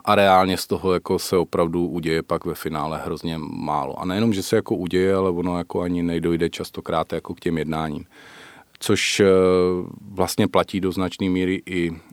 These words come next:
o tom, eh, současném stavu. Píše se hodně o zájmu jako hráčů, o, o, o, o zájmu jako zahraničních klubů o hráče, ale reálně ty nabídky jako zatím nechoděj. A v podstatě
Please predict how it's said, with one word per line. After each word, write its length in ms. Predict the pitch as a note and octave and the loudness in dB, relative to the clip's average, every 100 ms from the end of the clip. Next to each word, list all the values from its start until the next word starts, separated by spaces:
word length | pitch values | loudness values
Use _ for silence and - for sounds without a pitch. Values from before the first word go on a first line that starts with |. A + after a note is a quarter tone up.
| - | -8
o 120 | F2 | -4
tom, 280 | G2 F#2 F2+ | 0 0 0
eh, 460 | E2+ E2+ E2+ D#2+ | -2 -4 -4 -6
současném 600 | D#2+ F2 - F2 - G2 | -4 -4 -2 -2 0 0
stavu. 600 | F2 - E2 E2+ F2 F2+ F2 | 0 0 0 0 0 -2 -4
Píše 260 | E2 - E2+ | -8 -6 -6
se 160 | - | -4
hodně 300 | F2 E2 F2 | -2 0 -2
o 120 | E2 | -2
zájmu 440 | E2+ E2+ E2 F2+ F2 | -2 -2 0 0 -2
jako 240 | E2 - | -4 -2
hráčů, 640 | F2 E2+ D#2+ - - F2+ - | -2 -2 -4 -8 -8 -8 -4
o, 120 | F2+ | -6
o, 160 | - D#2 | -4 -6
o, 200 | - F2 | -6 -6
o 260 | - - | -8 -8
zájmu 560 | F2 E2+ E2+ F2 E2 E2+ | 0 0 2 0 -2 -4
jako 240 | E2+ F#2 | -6 -4
zahraničních 600 | F2 D#2+ E2+ F2 E2 F#2 | -4 -4 -2 -4 -4 -8
klubů 380 | - F2+ F#2 F2 | -6 -4 0 0
o 40 | |
hráče, 500 | E2 E2+ E2 - F2 | 0 -2 -4 -4 -4
ale 240 | F2 F2 F2 - - - - | -2 -2 -4 -10 -20 -14 -2
reálně 440 | F#2 F2 F2 F#2 | 2 4 4 2
ty 140 | - F#2+ | 0 0
nabídky 460 | E2 E2+ E2+ - | 2 0 -4 0
jako 220 | F2+ - | 0 0
zatím 300 | F2+ F2 F#2+ | -2 -2 -4
nechoděj. 640 | D2 - E2 E2 F2+ G#2 A#2+ _ _ _ - - - - | -8 -8 -4 0 0 0 -6 _ _ _ -20 -20 -20 -8
A 300 | F2+ E2+ E2 | -4 -4 -4
v 60 | |
podstatě 540 | - F2 - F#2 - | -6 -8 -2 -2 2